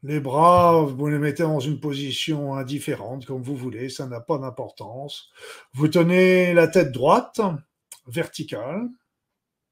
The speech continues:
Vous allez commencer par faire, euh, quelques grandes inspirations et grandes expirations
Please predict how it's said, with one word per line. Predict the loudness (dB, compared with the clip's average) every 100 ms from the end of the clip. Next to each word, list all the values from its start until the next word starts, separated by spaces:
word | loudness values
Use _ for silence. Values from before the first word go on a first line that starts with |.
| _ _ _ _ _ _ _ _ _ _ _ -20 -20 -20 -20 -18 -6
Vous | 4
allez | 6 6
commencer | 6 4 6 8 8
par | 6 4
faire, | 6 8 8 6
euh, | 6
quelques | 4 0 2 2 6 6 4 2
grandes | 0 0 0 -2
inspirations | -4 -4 -2 -2 -2 -2 0
et | 0 -2
grandes | -2 -4 -4
expirations | -8 -10 -10 -8 -8 -8 -8 -8 -8